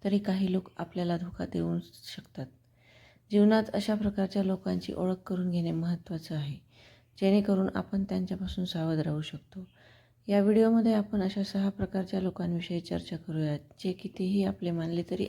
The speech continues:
अखेरीस आपल्याला धोका देतात. मित्रांनो, ही माहिती केवळ सावधगिरीसाठी आहे,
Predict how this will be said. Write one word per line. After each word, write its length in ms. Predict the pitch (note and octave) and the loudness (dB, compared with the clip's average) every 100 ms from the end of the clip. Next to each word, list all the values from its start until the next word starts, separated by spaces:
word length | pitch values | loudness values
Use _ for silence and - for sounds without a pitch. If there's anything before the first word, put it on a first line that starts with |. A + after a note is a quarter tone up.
| E3+ | -6
अखेरीस 440 | - F3+ F3 E3+ | -10 -4 -4 -4
आपल्याला 340 | D#3+ - D#3+ D#3 | -12 -8 -4 -4
धोका 320 | D#3+ D#3+ D#3+ | -4 -4 -4
देतात. 320 | - - - - _ _ - - - _ _ | -4 -6 -8 -12 _ _ -20 -20 -20 _ _
मित्रांनो, 440 | F#3 F#3+ G3+ G3 G3 | -4 2 4 4 4
ही 180 | F#3+ | 4
माहिती 360 | G#3 G#3+ G3+ G#3 | 4 6 4 2
केवळ 320 | G#3 G#3+ G#3 | 0 2 2
सावधगिरीसाठी 880 | G#3 F3+ F3 F3 - F3+ F3+ D#3+ E3 | 2 0 -2 -2 0 0 0 -4 -2
आहे, 220 | D3+ C#3 | -2 -2